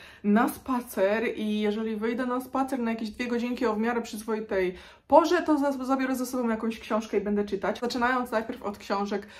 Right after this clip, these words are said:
które tak w miarę aktywnie czytam, to dzisiaj w ogóle już skończyłam jedną z tych książek, czyli Królestwo Miedzi, drugi tom,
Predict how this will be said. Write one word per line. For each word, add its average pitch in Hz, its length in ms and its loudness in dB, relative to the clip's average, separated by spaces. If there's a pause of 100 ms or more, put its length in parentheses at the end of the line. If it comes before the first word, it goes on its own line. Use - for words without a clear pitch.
(120)
które 247 240 -2
tak 226 280 -2 (220)
w 196 100 -6
miarę 269 360 8
aktywnie 240 800 2 (140)
czytam, 226 640 4 (220)
to 277 120 6
dzisiaj 277 280 4
w 214 80 2
ogóle 202 260 4
już 208 200 4
skończyłam 214 580 2
jedną 214 320 4
z 208 360 2
tych 220 180 -2
książek, 220 440 -2
czyli 202 200 -4
Królestwo 220 460 -2
Miedzi, 240 440 0
drugi 226 380 -2
tom, 214 400 4